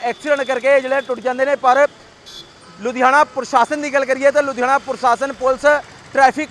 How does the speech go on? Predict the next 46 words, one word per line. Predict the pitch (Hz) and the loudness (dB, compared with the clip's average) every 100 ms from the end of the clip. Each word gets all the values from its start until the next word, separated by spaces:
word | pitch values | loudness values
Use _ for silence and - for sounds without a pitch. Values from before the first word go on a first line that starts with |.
| 269 | -2
ਪੁਲਿਸ | 269 277 | -2 -2
ਵੱਲੋਂ | 262 277 | 0 2
ਕੋਈ | 269 254 262 | 2 4 2
ਵੀ | 269 285 277 - - | 2 -6 -8 -8 -2
ਅਧਿਕਾਰੀ | 247 254 254 277 | -2 0 0 2
ਜਿਹੜਾ | 277 254 277 | 4 8 6
ਹੈ | 262 - - | 6 -4 2
ਇਸ | 285 - | 2 2
ਚੌਕ | 269 269 | 0 0
ਦੇ | 240 | 0
ਵਿੱਚ | 277 269 294 | -2 -2 -2
ਨਹੀਂ | 262 247 | -4 -4
ਮੌਜੂਦ | 269 240 269 269 | -4 -6 -4 -2
ਹੁੰਦਾ, | 247 262 269 - - | 4 6 4 -4 -6
ਜਿਹੜਾ | 220 294 | 2 4
ਲੋਕਾਂ | 294 262 247 254 277 | 6 4 2 2 0
ਨੂੰ | 294 254 | -2 -2
ਡਾਇਰੈਕਸ਼ਨ | 233 233 285 277 | -2 -2 -2 0
ਦੱਸ | 262 | 0
ਸਕੇ, | - 240 254 269 - - | 0 -2 0 0 -4 -14
ਲੋਕਾਂ | 208 254 262 277 | 0 2 4 2
ਨੂੰ, | 285 294 | 2 -4
ਅ, | - - 196 262 | -8 -4 4 4
ਜਿਹੜਾ | 254 269 | 6 4
ਗਾਈਡ | 262 226 277 294 | 4 4 4 4
ਕਰ | 277 | -2
ਸਕੇ, | 233 247 269 | -2 0 0
ਤੇ | 269 | 0
ਲੋਕਾਂ | 262 247 - 277 | 0 0 2 -2
ਨੂੰ | 277 | 0
ਦੱਸ | 233 247 | 0 0
ਸਕੇ | 262 240 269 - - - | 2 2 2 -2 -20 -8
ਕਿ | 277 311 - - - - | -2 -2 -4 -16 -20 -12
ਲੋਕਾਂ | 208 254 285 285 294 311 | 2 6 6 6 4 4
ਦਾ | 294 | 4
ਜਿਹੜਾ | 269 254 285 233 | 2 4 4 2
ਵੱਡਾ | 226 208 294 | -2 4 4
ਹਾਦਸਾ | 240 226 - | 4 2 2
ਹੁੰਦਾ | 269 254 269 | -2 2 4
ਹੈ, | 277 | 4
ਉਹ | 262 269 | 4 4
ਜਿਹੜਾ | 254 269 | 4 0
ਨਾ | 247 254 | 2 2
ਹੋ | 240 | 2
ਸਕੇ, | 247 262 | 0 -6
ਕਿਉਂਕਿ | 254 247 277 294 | -4 -8 -8 -8